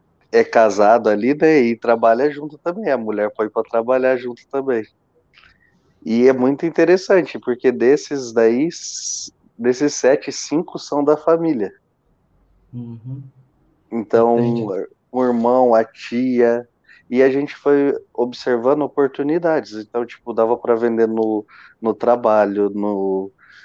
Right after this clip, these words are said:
Speaker 1: dava pra vender na escola, dava pra vender na rua, dava pra vender pelo site, dava pra vender pelo Facebook, pelo WhatsApp.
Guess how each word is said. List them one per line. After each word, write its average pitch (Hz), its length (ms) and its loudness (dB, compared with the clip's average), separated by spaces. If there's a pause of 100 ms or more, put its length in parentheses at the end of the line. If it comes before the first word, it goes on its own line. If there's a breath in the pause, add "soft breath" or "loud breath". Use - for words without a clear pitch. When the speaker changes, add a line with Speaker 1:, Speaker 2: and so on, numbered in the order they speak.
(340 loud breath)
Speaker 1:
dava 98 220 -2
pra 110 220 2
vender 104 540 2
na 104 200 0
escola, 101 800 2
dava 98 280 2
pra 101 220 2
vender 101 480 0
na 101 360 -4
rua, 101 680 -4 (440 soft breath)
dava 104 180 2
pra 104 240 4
vender 104 500 0
pelo 104 240 0
site, 101 720 0
dava 101 260 0
pra 101 220 0
vender 101 520 -2 (100)
pelo 104 360 -2 (160)
Facebook, 107 720 -4 (180)
pelo 104 240 0
WhatsApp. 107 640 2